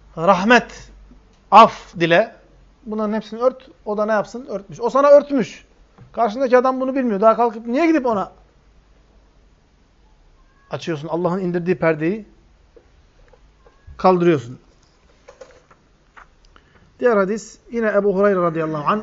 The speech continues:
Bu baptaki hadislerin hepsi kimden arkadaşlar? Ebu Hureyre radıyallahu anh. Dört sene yakın Aleyhisselatü Vesselam yanında kalmış. Mescid-i Nebevi'de uyumuş, kalkmış. Ashab-ı Suffe'den birisi.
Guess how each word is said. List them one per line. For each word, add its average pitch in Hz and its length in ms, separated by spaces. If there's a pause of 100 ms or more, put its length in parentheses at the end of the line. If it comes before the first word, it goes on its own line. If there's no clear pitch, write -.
Bu 214 120
baptaki 165 600
hadislerin 175 420
hepsi 202 220
kimden 196 340
arkadaşlar? 175 640 (680)
Ebu 156 180
Hureyre 143 280
radıyallahu 120 480 (100)
anh. - 720
Dört 196 180
sene 156 200
yakın 175 360
Aleyhisselatü 165 420
Vesselam 160 300
yanında 151 240
kalmış. 131 460
Mescid-i 160 360
Nebevi'de 156 360
uyumuş, 156 440
kalkmış. 160 500
Ashab-ı 165 360
Suffe'den 160 520
birisi. 143 340